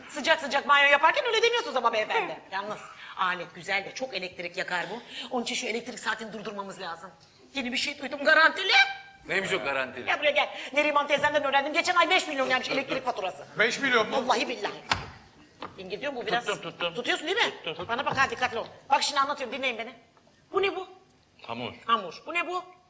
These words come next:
Speaker 1: Çuvaldız. Şimdi bu hamura bulanmış çuvaldızı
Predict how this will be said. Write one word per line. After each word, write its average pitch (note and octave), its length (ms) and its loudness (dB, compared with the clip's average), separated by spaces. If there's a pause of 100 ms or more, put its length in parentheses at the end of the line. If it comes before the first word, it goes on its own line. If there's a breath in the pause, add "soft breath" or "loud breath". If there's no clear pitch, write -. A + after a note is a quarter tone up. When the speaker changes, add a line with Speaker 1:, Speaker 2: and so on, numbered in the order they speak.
(500)
Speaker 1:
Çuvaldız. F3+ 760 -4 (320 soft breath)
Şimdi F3+ 260 -12
bu - 120 -18
hamura E3+ 340 -10
bulanmış D#3+ 440 -8
çuvaldızı F#3 680 -8